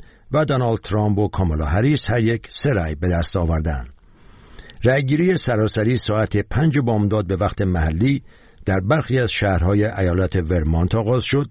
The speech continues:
و تا سه‌شنبه شب ادامه می‌یابد. تاکنون بیش از هشتاد و یک میلیون آمریکایی رأی دادند که این تعداد کم سابقه نزدیک به نیمی از کل آرا در سال دو هزار و بیست است.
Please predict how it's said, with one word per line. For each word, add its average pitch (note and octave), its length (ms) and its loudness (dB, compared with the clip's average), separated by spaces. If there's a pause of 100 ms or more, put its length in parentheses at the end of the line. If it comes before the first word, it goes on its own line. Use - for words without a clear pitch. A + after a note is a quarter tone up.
(540)
و - 80 2
تا C3+ 160 0
سه‌شنبه F2+ 460 -2
شب F2+ 260 -2
ادامه B2+ 380 0
می‌یابد. D2+ 400 -4 (960)
تاکنون D3+ 420 2
بیش C#3 240 0
از A#2 160 0
هشتاد G2 380 -2
و G2 60 4
یک A2+ 240 0
میلیون B2+ 300 2
آمریکایی F#2+ 600 2
رأی F2 280 0
دادند B2+ 480 0
که - 180 -4
این D#3+ 160 2
تعداد F#2+ 380 0
کم E2 340 -2
سابقه A#2 560 0 (420)
نزدیک A2+ 480 0
به A2+ 120 0
نیمی D3 340 4
از A#2+ 140 -2
کل C3+ 260 0
آرا G#2 340 2
در F#2 220 0
سال A2 380 2
دو G2+ 180 2
هزار F#2 280 2
و G#2+ 60 0
بیست C3 280 -2
است. - 280 -10